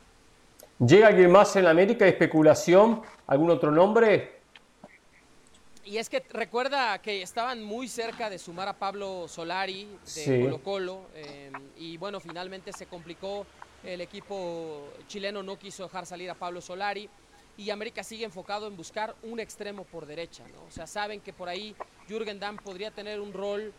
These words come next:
Speaker 2: secundario en el equipo, se vio mal físicamente en el encuentro contra Pumas en Chicago, que perdió América tres a uno el domingo. Em,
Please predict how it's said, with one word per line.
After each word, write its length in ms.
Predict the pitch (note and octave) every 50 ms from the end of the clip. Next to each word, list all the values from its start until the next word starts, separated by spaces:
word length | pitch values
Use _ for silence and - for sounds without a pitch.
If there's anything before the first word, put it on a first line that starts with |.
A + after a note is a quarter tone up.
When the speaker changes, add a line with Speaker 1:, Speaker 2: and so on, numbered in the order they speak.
| _ _ _ _
Speaker 2:
secundario 600 | - G#3+ F#3 - F3 F3 F3 G#3 G#3+ A3 A3 G3+
en 80 | G3
el 80 | F3+ E3
equipo, 380 | - - - - - - G3+
se 140 | - - F#3
vio 260 | E3 F3 G3 G3 F#3+
mal 380 | E3+ D3 D#3 F3 F#3+ G3+ A3 G3+
físicamente 800 | - - G3 E3+ - F3 - D3+ D3 D#3+ E3+ F3+ E3+ - F#3 F3+
en 100 | E3 D3+
el 160 | C#3+ C#3+ C#3
encuentro 420 | C3+ C3+ - F3+ F3 D#3+ - F#3 E3
contra 540 | - D#3+ D3 C#3 - C#3+ C#3+ C#3 C3+ C3 B2+ -
Pumas 380 | - G#3 G3+ G3 F3+ E3 - E3+
en 80 | C#3+
Chicago, 440 | - - D#3 - F3+ F#3 F#3 F#3+ F3+ -
que 80 | E3+
perdió 280 | C3+ - D3 C#3+ D#3+ E3+
América 440 | E3 E3 E3+ E3+ E3 E3 F3 D3+ - - - - - - -
tres 200 | - F#3 F3 -
a 60 | F#3
uno 140 | F3 F3+ F3+
el 80 | F3 E3
domingo. 460 | D#3 D3+ E3+ F#3 G3 F#3+ F3+ F#3 F3+ _ - - - _ _ _ -
Em, 420 | E3 D#3+ D#3 D3+ C#3+ C#3+ C#3+ C#3+